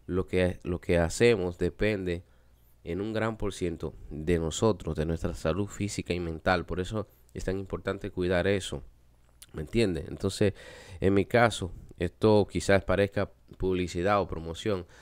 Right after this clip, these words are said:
pero en mi caso, ya los que me siguen, que me siguen también en Instagram, José Blog Oficial, han visto que yo publico mucho este, este lugar. Esto, eh, es en Atillo, es un lugar,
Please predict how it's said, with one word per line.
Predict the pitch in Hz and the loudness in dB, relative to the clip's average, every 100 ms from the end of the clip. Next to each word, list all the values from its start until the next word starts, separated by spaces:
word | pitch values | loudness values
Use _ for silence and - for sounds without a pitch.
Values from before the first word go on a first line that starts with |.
| - - _ _ | -20 -20 _ _
pero | - 110 | 6 8
en | 107 | 8
mi | 98 90 | 4 2
caso, | 110 120 110 92 95 - - - | 6 4 4 -4 -4 -10 -10 -10
ya | - 76 92 | -6 4 4
los | 107 | 4
que | - 104 | 0 -4
me | 95 | -4
siguen, | 85 120 117 95 87 | -2 0 2 2 -2
que | 90 87 82 | -4 -4 -2
me | 82 | 0
siguen | 95 92 98 | 2 0 0
también | 95 92 | -2 -2
en | 95 | -4
Instagram, | 92 98 90 87 80 | -2 -2 -2 -4 -2
José | 82 80 | -4 -2
Blog | 85 87 95 | 0 0 0
Oficial, | - 95 98 - 85 78 - - - - | -2 -2 -2 2 0 0 -6 -18 -20 -4
han | - 98 101 | 4 6 6
visto | 113 120 101 | 4 4 2
que | - | 2
yo | 90 95 104 101 - - - - - | 4 4 4 0 -10 -20 -20 -20 -4
publico | - 92 92 120 120 - 92 90 - | 2 4 4 2 0 0 0 0 -6
mucho | 90 110 104 87 87 | -2 -2 -2 -2 -2
este, | - 90 - 98 - | -2 -2 2 2 2
este | 95 - | 0 2
lugar. | 95 95 101 92 | 2 4 6 4
Esto, | 92 - 110 107 - - - - | 2 2 2 0 -4 -6 -10 -8
eh, | - 82 85 82 | -2 0 2 0
es | - 92 | -2 -2
en | 104 98 | 0 0
Atillo, | 85 110 95 85 85 | 2 2 2 2 0
es | - - | -2 -2
un | 95 | 0
lugar, | 92 92 92 90 | 2 4 4 0